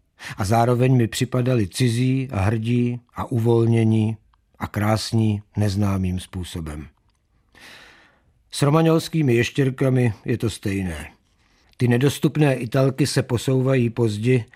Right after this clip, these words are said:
jako kdyby se vůbec nehýbaly,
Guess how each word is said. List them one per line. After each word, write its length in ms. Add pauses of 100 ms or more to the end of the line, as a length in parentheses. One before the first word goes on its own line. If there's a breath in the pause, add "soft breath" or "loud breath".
(300 loud breath)
jako 220
kdyby 320
se 160
vůbec 460
nehýbaly, 680